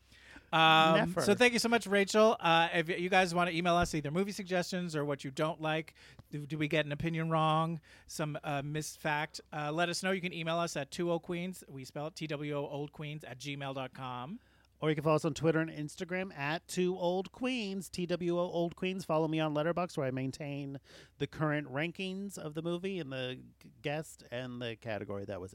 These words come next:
Speaker 2: added.
Speaker 1: Mm-hmm.
Speaker 2: So check that out.
Speaker 1: Check
Speaker 2: Um,
Speaker 1: that
Speaker 2: what's
Speaker 1: out.
Speaker 2: our movie next week? We think we know.
Speaker 1: We think we know.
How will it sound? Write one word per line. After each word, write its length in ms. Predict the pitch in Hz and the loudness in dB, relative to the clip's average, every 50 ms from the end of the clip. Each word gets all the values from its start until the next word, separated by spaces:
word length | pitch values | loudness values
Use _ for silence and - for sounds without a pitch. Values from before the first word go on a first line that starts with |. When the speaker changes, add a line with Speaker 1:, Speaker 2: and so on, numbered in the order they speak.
| - - | -14 -16
Speaker 2:
added. 280 | - - - - - - _ _ _ _ _ _ - | -16 -16 -16 -18 -20 -20 _ _ _ _ _ _ -10
Speaker 1:
Mm-hmm. 260 | 139 131 120 - 120 | -10 -10 -10 -10 -8
Speaker 2:
So 140 | 113 127 175 | -6 -4 -4
check 240 | 170 - 202 196 - | -2 0 0 0 0
that 140 | - 208 208 | 0 0 0
out. 260 | 208 160 110 90 - - _ _ _ _ - | 0 0 0 -4 -8 -14 _ _ _ _ -4
Speaker 1:
Check 100 | 165 156 | 0 2
Speaker 2:
Um, 140 | 160 170 165 | 2 2 4
Speaker 1:
that 60 | 190 | 4
Speaker 2:
what's 140 | 185 185 - | 4 6 6
Speaker 1:
out. 60 | 214 208 | 6 6
Speaker 2:
our 60 | 196 | 6
movie 320 | 190 190 196 196 185 202 | 6 4 4 4 4 2
next 280 | 202 208 208 220 - - | 0 0 0 -2 0 0
week? 220 | 240 254 262 - | 0 0 0 0
We 120 | - 180 170 | 0 -2 0
think 260 | - - 254 311 - | 2 0 0 0 2
we 140 | 415 381 285 | 0 0 2
know. 520 | 185 160 143 131 120 120 139 196 285 254 - | 2 2 2 2 2 0 0 -2 -4 -6 -6
Speaker 1:
We 100 | 151 151 | -8 -6
think 220 | - 202 233 247 | -4 -4 -2 -2
we 100 | - 208 | 0 0
know. 400 | 170 160 139 127 120 123 135 147 | 0 0 0 0 0 -2 -2 -4